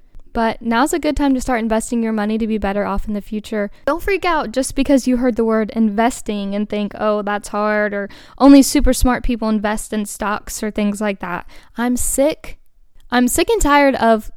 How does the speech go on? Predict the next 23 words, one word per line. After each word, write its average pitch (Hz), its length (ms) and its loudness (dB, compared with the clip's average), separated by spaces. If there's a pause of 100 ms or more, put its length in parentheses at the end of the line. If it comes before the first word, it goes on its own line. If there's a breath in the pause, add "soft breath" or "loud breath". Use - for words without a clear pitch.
the 247 120 6
boys 226 520 6
being 208 180 2
the 202 100 -2
leaders 196 380 -2
in 208 60 -2
the 202 100 0
world 202 220 -2
of 196 80 -4
stocks, - 640 -4 (300 soft breath)
crypto, 214 680 4
and 202 560 -2
N 226 200 0
F 208 140 -2
Ts. - 420 -6 (460 soft breath)
I 254 140 6
want 339 180 6
us 330 160 0
hot-ass 226 640 -2
bitches 269 480 0
to 311 100 0
get 233 220 2
in 233 260 4